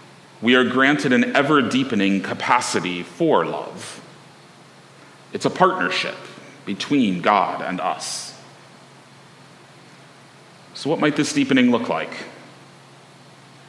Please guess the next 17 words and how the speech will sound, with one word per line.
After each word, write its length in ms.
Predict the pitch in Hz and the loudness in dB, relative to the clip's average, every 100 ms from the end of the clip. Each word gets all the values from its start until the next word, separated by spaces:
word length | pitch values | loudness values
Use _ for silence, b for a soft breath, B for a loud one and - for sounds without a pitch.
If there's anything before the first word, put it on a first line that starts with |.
| - - B B B B B | -20 -20 B B B B B
At 80 | - | -2
the 80 | 175 | 2
first 280 | 226 226 - | 4 2 2
level, 540 | 87 92 101 160 - - - | 2 4 2 2 -4 -12 -4
love 200 | 143 143 | 2 4
is 120 | 156 | 4
an 80 | 165 | 4
emotion. 460 | 165 156 - - - - - - - - - - - - - - - - - - | 4 4 2 -2 -6 -12 -16 -20 -20 -20 -20 -20 -20 -20 -20 -20 -20 -20 -20 -4
Culturally, 640 | 135 123 - 135 156 156 | 0 2 2 2 4 2
this 200 | 156 110 | 2 0
is 80 | 95 | 0
our 80 | 92 | 2
most 260 | 98 95 | 2 -2
common 300 | - 131 131 | 2 4 4
understanding 580 | 107 101 104 95 90 90 | 2 0 0 0 -2 0
of 120 | 104 | -2
love, 220 | 82 - | -4 -8